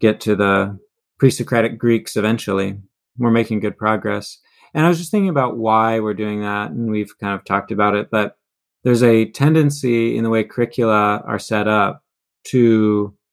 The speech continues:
start with the old stuff and then work chronologically till you get to the kind of apotheosis of reason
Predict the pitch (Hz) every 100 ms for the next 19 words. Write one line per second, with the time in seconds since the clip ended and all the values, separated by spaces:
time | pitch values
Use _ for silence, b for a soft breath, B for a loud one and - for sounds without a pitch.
0 | _ - 127 123 139 143 120 113 101 -
1 | 104 101 107 107 107 104 110 104 101 104
2 | 101 104 104 98 110 104 101 104 104 101
3 | - 107 104 - 101 - 113 - 113 107
4 | - 110 98 - - 107 101 95 - 101
5 | 117 104 95 95 101 110